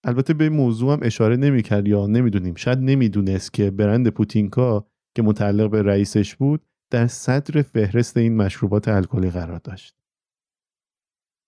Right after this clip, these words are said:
هنوزم برامون سواله، آیا پوتین هرگز در خصوص تجارت در سایهٔ ودکای خودش چیزی به مدودف گفته بود؟ با توجه به این موضوع که اونها در تمام حوزه‌های سیاست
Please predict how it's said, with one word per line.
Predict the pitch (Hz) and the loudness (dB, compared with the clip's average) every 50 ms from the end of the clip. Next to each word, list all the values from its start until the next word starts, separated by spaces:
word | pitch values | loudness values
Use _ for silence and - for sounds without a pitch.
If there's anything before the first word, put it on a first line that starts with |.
| _ _ _ _ _ _ - | _ _ _ _ _ _ -2
هنوزم | 127 131 139 143 160 165 170 170 165 | 0 0 0 0 0 0 0 2 2
برامون | 156 139 127 135 147 156 | 2 2 2 2 2 0
سواله، | 147 - - 117 110 113 110 92 92 87 | 0 0 0 0 2 2 0 -2 -2 -6
آیا | 85 98 110 110 113 113 | -6 -2 0 2 2 2
پوتین | 107 - - - 117 107 - 131 131 113 | 2 0 -4 -4 -4 0 2 0 0 0
هرگز | 95 - 107 104 107 104 101 104 127 120 101 92 95 | 0 0 2 2 2 2 2 0 0 0 0 0 0
در | 92 98 98 95 | 0 0 0 0
خصوص | - - - 101 - - 123 117 110 | -2 -6 -10 -8 -2 0 0 2 2
تجارت | - 104 101 - - 107 95 107 101 101 110 107 - | 0 -2 0 0 0 0 2 2 2 2 2 0 0
در | 113 107 104 101 95 | 0 0 0 0 -2
سایهٔ | - - 104 101 107 120 | 0 0 0 2 2 2
ودکای | 117 98 101 101 - - 117 107 | 2 2 0 0 0 0 0 0
خودش | - - 123 104 101 98 - _ _ _ _ _ _ - | 0 0 0 0 0 -2 -4 _ _ _ _ _ _ -12
چیزی | - - - 135 135 135 123 113 104 | -10 -4 -2 0 0 2 2 0 0
به | 95 104 101 | 2 0 0
مدودف | 98 101 104 104 95 98 104 98 123 123 - - | 0 0 0 0 2 0 0 0 0 -2 0 -2
گفته | 117 101 - - - 113 120 | -2 -2 -2 -2 0 0 2
بود؟ | 110 104 98 95 95 107 - - - _ _ _ _ _ _ _ _ _ _ _ _ _ _ _ _ _ _ _ _ _ _ _ _ _ _ _ _ _ _ _ _ _ _ _ _ _ _ | 2 2 0 0 -2 -4 -8 -12 -18 _ _ _ _ _ _ _ _ _ _ _ _ _ _ _ _ _ _ _ _ _ _ _ _ _ _ _ _ _ _ _ _ _ _ _ _ _ _
با | 139 160 | -2 -2
توجه | 170 - 160 143 127 127 127 - 135 | 0 2 2 2 2 2 2 2 0
به | 135 143 | 0 0
این | 143 | 2
موضوع | 139 123 113 110 104 110 117 117 | 2 2 2 2 2 0 -2 -4
که | - - 135 | -2 0 0
اونها | 127 117 107 107 101 98 107 120 | 2 2 2 2 2 2 0 0
در | 120 110 107 104 | 2 2 2 0
تمام | 104 - - - - 110 107 113 123 127 120 104 | 0 -4 -6 -4 -4 -2 0 0 0 0 0 0
حوزه‌های | 92 - 104 98 95 92 92 85 107 110 104 | -2 -2 -2 0 0 0 0 0 0 0 0
سیاست | - - 110 104 98 95 - | 0 0 0 2 2 2 0